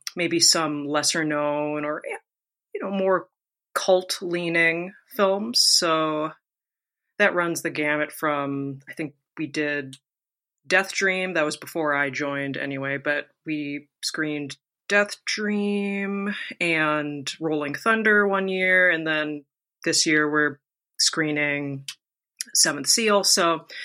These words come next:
um, you know, we have, uh, an interest in less populist leaning film, but always on film,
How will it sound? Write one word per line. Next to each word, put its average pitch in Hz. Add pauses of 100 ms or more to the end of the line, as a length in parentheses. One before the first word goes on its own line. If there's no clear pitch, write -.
(640)
um, 147 (280)
you -
know, - (600)
we 175
have, 160
uh, 143 (180)
an 170
interest 160
in 147 (1700)
less 190
populist 190
leaning 214 (100)
film, 240 (200)
but 156 (240)
always 170
on 139 (120)
film, -